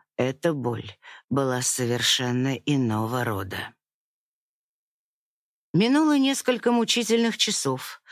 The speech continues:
Ожидание казалось бесконечным. Никто не нарушал тишины, но все мысленно читали молитву:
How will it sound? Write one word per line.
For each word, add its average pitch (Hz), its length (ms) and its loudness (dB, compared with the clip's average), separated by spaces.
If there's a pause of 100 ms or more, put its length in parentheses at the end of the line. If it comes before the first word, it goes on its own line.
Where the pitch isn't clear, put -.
(200)
Ожидание 160 720 0
казалось 143 680 -2
бесконечным. 117 1040 -2 (360)
Никто 226 480 2
не 143 160 2
нарушал 143 580 0
тишины, 202 640 0 (300)
но 214 180 4
все 269 340 0
мысленно 202 800 0
читали 165 520 0
молитву: 131 760 -2